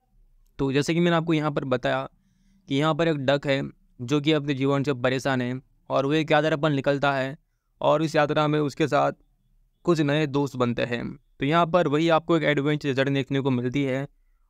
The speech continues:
और उस जर्नी के अंदर उनको क्या-क्या मुसीबतों का सामना करना पड़ता है, ये सब कुछ आपको मूवी में ही देखने को मिलेगा।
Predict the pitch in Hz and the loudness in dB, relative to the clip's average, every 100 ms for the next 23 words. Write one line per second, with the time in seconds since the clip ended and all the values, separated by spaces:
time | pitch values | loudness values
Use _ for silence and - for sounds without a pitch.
0 | - 160 180 156 156 165 165 160 156 151 | 2 4 4 2 0 2 0 0 0 -2
1 | 151 151 151 147 151 135 131 139 139 135 | -2 -2 0 0 0 -2 -2 -2 0 0
2 | 135 131 131 135 127 123 139 123 120 135 | 0 -2 0 -2 -2 -2 0 0 0 0
3 | 127 120 135 - _ 135 131 160 156 147 | 0 -2 -8 -12 _ -6 -2 0 0 2
4 | 151 143 139 131 135 131 131 127 123 117 | 2 2 -2 0 0 0 -2 -2 -2 -2
5 | 117 131 117 117 110 - | -2 -2 -2 -4 -6 -10